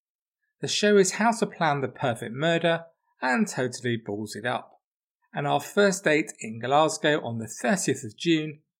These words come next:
with tickets at just twelve pounds. Please support us if you can, as if we can break even, we'll take the show all over the U K and beyond. Just see the link for tickets at all my social media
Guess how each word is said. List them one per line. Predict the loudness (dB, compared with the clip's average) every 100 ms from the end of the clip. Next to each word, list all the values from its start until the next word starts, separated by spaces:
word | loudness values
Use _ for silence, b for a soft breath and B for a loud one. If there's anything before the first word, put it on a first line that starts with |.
| _
with | -6 -4 0
tickets | -2 0 -4 -6
at | -4
just | -4 -4
twelve | -6 -6 -6
pounds. | -10 -10 -10 -14 -16 -18 _ _ _ _ _ _ _ _ -6
Please | -2 0
support | 0 4 4 4
us | -2 -4
if | -8 -8
you | -8
can, | -4 -2 -4 -8 _ b b -6
as | -4 -4 -6
if | -6 -6
we | -2 -4
can | -4
break | 0 0 2
even, | 0 2 0 -2 b b b 0
we'll | 0
take | 2 0 0
the |
show | -6 0 2 2 0 0
all | 2 4
over | 4
the | 0 -2
U | -2 -2
K | -2 -2 -4 -8
and | -8 -6
beyond. | -8 -8 -12 -18 -20 _ _ _ _ _ _ _ -6
Just | -4 0
see | 2
the | 2
link | 2 2 -4
for | -4 -2
tickets | 0 -2 -2 -6 -6
at | 0
all | 0 2
my | 2 0
social | 0 -2 -2 -4 -6
media | -6 -6 -6 -8